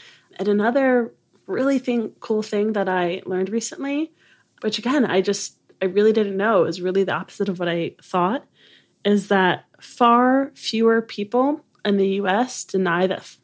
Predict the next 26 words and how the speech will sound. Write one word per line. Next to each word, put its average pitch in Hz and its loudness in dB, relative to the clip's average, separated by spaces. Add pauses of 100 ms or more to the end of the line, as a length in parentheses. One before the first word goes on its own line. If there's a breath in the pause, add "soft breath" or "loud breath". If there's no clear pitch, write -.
(160)
climate 180 0
change 185 -2
is 175 -4 (420)
happening 262 2 (100)
and 196 2
a 180 2
serious 180 -4
issue. - -8
So - -6
actually, 240 -2 (600 soft breath)
uh, 196 2
most 196 2
people 214 0
in 226 4
the 202 4
United 196 -2
States 214 -2
where 196 -2
we 208 -2
live 240 -2 (540)
believe 208 -2
that 196 -2
climate 196 -2
change 185 0
is 175 -4
real 226 2